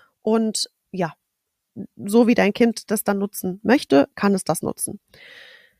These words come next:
Ähm, Ruhe und Entspannung ist natürlich ein Bedürfnis, haben wir gerade schon besprochen.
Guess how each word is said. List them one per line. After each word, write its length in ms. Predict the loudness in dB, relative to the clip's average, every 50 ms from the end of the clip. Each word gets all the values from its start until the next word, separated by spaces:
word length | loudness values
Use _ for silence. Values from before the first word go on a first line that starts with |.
| _ _ _ _ _ _ _ _ 6
Ähm, 400 | 6 8 8 8 6 4 4 2 2 4
Ruhe 220 | 6 8 8 8
und 80 | 6 4
Entspannung 480 | 2 0 2 4 6 6 6 6 4
ist 140 | 4 0 0
natürlich 400 | 0 0 2 2 2 2 2 0
ein 100 | 0 0
Bedürfnis, 540 | 0 2 4 4 4 4 4 0 0 0 0
haben 200 | 0 0 2 2
wir 100 | 0 -2
gerade 300 | -2 -2 -4 -4 -2 -4
schon 200 | -4 -4 -4 -4
besprochen. 580 | -4 -4 -6 -6 -4 -4 -2 0 2 2 2